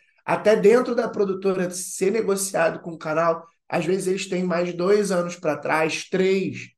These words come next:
cinco, sabe? Então, tudo isso é, é, dá um certo tipo de,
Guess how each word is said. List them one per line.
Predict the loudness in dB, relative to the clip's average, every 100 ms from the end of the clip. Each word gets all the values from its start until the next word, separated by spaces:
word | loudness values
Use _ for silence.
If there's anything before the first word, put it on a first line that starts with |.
| _
cinco, | -10 -6 -4 -4 -6 -8 -12 -20 _ _ _ _ _
sabe? | -4 0 0 0
Então, | -4 -4 -2 -2 -4 -6
tudo | -6 -2 -2
isso | -2 -6 -8 -4 0 0
é, | 0 0 0 2 2 4 4 2
é, | -2
dá | 0 2 2
um | 0
certo | -2 -4 -4
tipo | -10 -12 -10
de, | -10 -8 -4 -4 -4